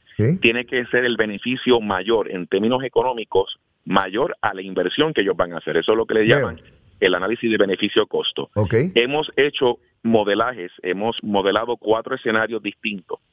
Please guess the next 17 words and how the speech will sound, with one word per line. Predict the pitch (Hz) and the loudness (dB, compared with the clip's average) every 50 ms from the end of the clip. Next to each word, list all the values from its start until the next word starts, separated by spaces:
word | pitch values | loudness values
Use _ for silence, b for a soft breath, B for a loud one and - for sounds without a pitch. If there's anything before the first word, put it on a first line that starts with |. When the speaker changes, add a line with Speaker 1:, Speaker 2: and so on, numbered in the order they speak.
| _ B B B B B B B B B B _ _ | _ B B B B B B B B B B _ _
Speaker 2:
eh, | 98 98 95 92 90 90 - - _ | 4 4 4 4 2 0 0 0 _
para | - 104 98 92 | -2 -2 -2 -2
ver, | 90 101 113 127 139 - - - | -2 -2 -4 -4 -6 -10 -6 -2
eh, | 92 95 85 _ | -2 -2 0 _
cómo | - 98 95 90 113 117 120 | 0 0 2 0 -2 -2 0
quedaría | - 120 113 110 107 107 117 117 110 104 | 0 2 2 2 0 0 0 2 2 2
ese | 101 107 110 | 0 0 -2
análisis | 110 110 110 170 160 120 98 | -2 0 0 0 0 2 2
de | 98 | 2
beneficio-costo, | 90 92 92 90 - - - - 117 110 - 127 139 - - - | 2 2 0 0 -2 0 2 2 2 2 0 -2 -4 -2 -4 -2
que | - 95 90 | -2 -2 -2
si, | - 107 90 87 - - _ _ - - | -2 -2 -4 -4 -4 -8 _ _ -4 0
si | 101 87 | 0 2
da | 80 80 90 101 | 2 2 0 0
menos | 113 131 139 143 135 | 0 0 -2 0 2
de | 127 113 | 2 2
uno, | 120 131 117 92 95 123 | 2 2 2 2 0 -2